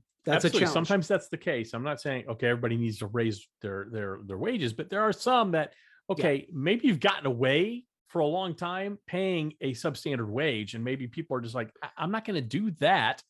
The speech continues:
Speaker 1: Hundred
Speaker 2: for
Speaker 1: percent.
Speaker 2: that wage."
Speaker 1: Yeah, hundred percent. I think that is the number one thing they've gotta reevaluate.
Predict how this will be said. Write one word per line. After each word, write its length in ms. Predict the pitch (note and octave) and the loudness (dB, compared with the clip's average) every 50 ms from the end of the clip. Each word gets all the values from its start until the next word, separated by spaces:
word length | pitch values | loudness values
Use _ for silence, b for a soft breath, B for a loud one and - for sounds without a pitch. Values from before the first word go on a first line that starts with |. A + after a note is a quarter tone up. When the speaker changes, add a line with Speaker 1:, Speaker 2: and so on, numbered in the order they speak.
| _ _ - | _ _ -16
Speaker 1:
Hundred 300 | - - D3+ C#3+ C3+ - | -10 -6 -4 -4 -4 -2
Speaker 2:
for 80 | B2 | -2
Speaker 1:
percent. 180 | - C#3+ B2+ A#2 | 0 0 2 4
Speaker 2:
that 180 | D#3+ F#3+ F3 | 2 2 2
wage." 520 | E3+ A3 C#4 D#4 B3+ - - - - - - _ - | 2 2 0 0 -2 -4 -8 -12 -16 -18 -18 _ -2
Speaker 1:
Yeah, 220 | D3 C#3 B2 G#2 - - - | 0 0 0 0 -4 -10 -10
hundred 320 | - - F3 G3 G#3+ A3+ | -2 4 6 6 6 6
percent. 360 | G#3+ G#3 F#3 - F3+ D#3+ E3 - | 6 4 2 4 2 0 0 0
I 60 | E3 | -2
think 180 | - E3 D3+ D3+ | -2 0 0 0
that 180 | D#3 C#3 C#3 | 0 0 2
is 240 | E3+ D#3+ D#3 C#3 C3+ | 4 4 4 2 2
the 100 | C#3 C#3+ | 0 2
number 240 | C#3 D3 C#3+ C#3+ D3+ | 2 2 2 2 2
one 200 | C3+ C3+ C3+ C3 | 2 0 0 0
thing 180 | D#3 C#3+ C#3 C#3 | 0 0 0 0
they've 160 | C3 B2+ A#2+ | -2 -2 -2
gotta 240 | B2+ D3 D3 E3+ F3 | -2 -2 -2 0 0
reevaluate. 720 | F3 F#3+ G3+ G3 F#3 G#3 G#3+ G#3+ A3+ A3+ A#3 A#3 A#3+ A#3 | 0 2 2 2 2 0 -4 -4 -2 -2 -2 -2 -2 -4